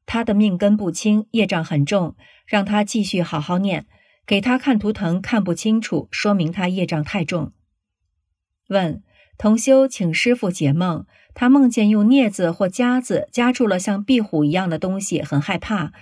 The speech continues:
然后扔掉了。还梦见炒鸡蛋，连打了四五个蛋，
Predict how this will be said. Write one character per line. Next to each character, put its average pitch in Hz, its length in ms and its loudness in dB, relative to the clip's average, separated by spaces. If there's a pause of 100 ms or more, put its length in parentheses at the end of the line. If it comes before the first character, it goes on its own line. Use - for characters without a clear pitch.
(200)
然 175 160 -2
后 185 160 -2
扔 233 220 2
掉 226 200 0
了。 147 200 -4 (420)
还 226 160 -2
梦 269 180 6
见 220 220 0
炒 165 220 -4
鸡 226 180 -4
蛋， 208 300 -2 (400)
连 254 200 4
打 214 180 -2
了 170 140 0
四 247 220 0
五 180 140 0
个 156 160 -2
蛋， 170 340 -2